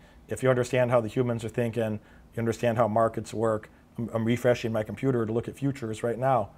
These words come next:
You understand how markets work, you understand how people are thinking, you're gonna go get money, man. You're gonna go get money, that's what it is. So, um, yeah, you can do both, man, but it's gonna take you a few years to, the, the business,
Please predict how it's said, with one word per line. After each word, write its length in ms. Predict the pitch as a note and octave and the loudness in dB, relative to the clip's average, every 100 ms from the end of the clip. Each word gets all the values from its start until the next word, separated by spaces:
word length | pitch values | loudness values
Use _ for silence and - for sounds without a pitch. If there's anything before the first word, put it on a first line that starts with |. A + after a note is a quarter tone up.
| - - - - - - | -20 -20 -20 -20 -20 -6
You 60 | B2 | -2
understand 320 | A#2+ C3+ B2+ | 2 4 6
how 80 | B2 | 6
markets 500 | B2 B2+ B2 - B2+ | 6 4 0 -2 4
work, 300 | B2 A#2 A#2 | 4 4 0
you 80 | |
understand 400 | A#2 A2+ - A#2 | -2 -2 -2 0
how 80 | A2+ | 0
people 280 | A2 A#2 G#2 | -2 -4 -4
are 60 | G#2 | -4
thinking, 320 | A#2+ A2 A#2 | -4 -4 -4
you're 80 | D3 | -4
gonna 140 | G3 | -4
go 60 | G3 | -4
get 120 | G3+ | -4
money, 220 | G#3+ G#3 | -4 -4
man. 240 | F#3 G3 G#3 - - - - - - - | -6 -6 -10 -18 -20 -20 -20 -20 -20 -4
You're 60 | C3+ | 2
gonna 140 | D3+ | 4
go 40 | |
get 140 | C3+ B2+ | 4 2
money, 220 | D3+ A#2+ | 2 0
that's 180 | A#2 - | -2 -2
what 100 | B2+ | 0
it 80 | C#3 | 2
is. 300 | A#2 - - | 2 -2 -16
So, 460 | - - A2+ A2+ A2 - - - - - - | -12 -2 0 0 -4 -10 -20 -20 -20 -14 0
um, 460 | B2 A#2+ A#2+ A#2 - - - - - - | 4 6 4 0 -8 -20 -20 -20 -20 -12
yeah, 120 | B2 B2+ | -2 0
you 100 | E3+ | 2
can 120 | E3 | 2
do 100 | C3+ | 2
both, 320 | A#2+ A#2+ - | 4 2 2
man, 240 | A#2 A2+ | -2 0
but 120 | A#2 B2+ | 4 4
it's 140 | C#3 | 4
gonna 100 | D#3+ | 4
take 200 | D#3+ C#3+ | 4 4
you 80 | C3 | 0
a 20 | |
few 200 | - B2 | 0 0
years 380 | A#2 A#2 A#2 A#2 | 2 4 2 0
to, 240 | A#2+ A2 | -2 0
the, 160 | A#2 B2+ | 0 0
the 100 | C#3 | 2
business, 460 | D#3+ D#3+ C#3+ - | 2 2 0 -2